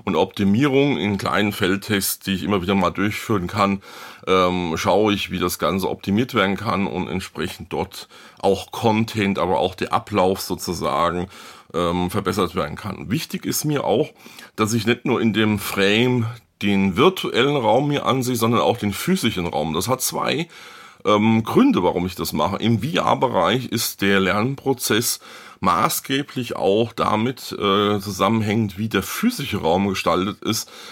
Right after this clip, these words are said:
beziehungsweise was der Lerner im physischen Raum erlebt,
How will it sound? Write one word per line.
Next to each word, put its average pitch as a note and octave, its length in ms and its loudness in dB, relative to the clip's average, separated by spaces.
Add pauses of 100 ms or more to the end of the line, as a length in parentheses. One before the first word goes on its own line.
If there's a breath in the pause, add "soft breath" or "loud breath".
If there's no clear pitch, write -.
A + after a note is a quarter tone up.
(120)
beziehungsweise G#2 680 -2
was - 200 0
der G2+ 140 2
Lerner G2 640 0
im C#3 140 -2
physischen A#2 560 -4
Raum F#2 300 2
erlebt, F#2+ 560 0